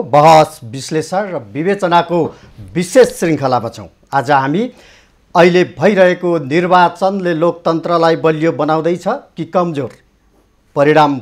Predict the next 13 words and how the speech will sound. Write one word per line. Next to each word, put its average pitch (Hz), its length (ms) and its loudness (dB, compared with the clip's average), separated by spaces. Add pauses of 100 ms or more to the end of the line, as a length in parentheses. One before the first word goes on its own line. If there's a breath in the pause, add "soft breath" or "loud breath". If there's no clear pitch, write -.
(120)
कस्तो 151 240 -4
आउला, 151 280 2 (580 soft breath)
दलका 202 720 4 (100)
नेता 190 420 4
र 165 220 0
विश्लेषकहरूको 196 800 -4
आँखाबाट 175 680 0 (560 loud breath)
यो 175 160 -2
निर्वाचन 170 880 0 (100)
कस्तो 190 380 -2
हुँदैछ, 123 300 -8 (1200)
यसका 139 260 -6
लागि 151 340 2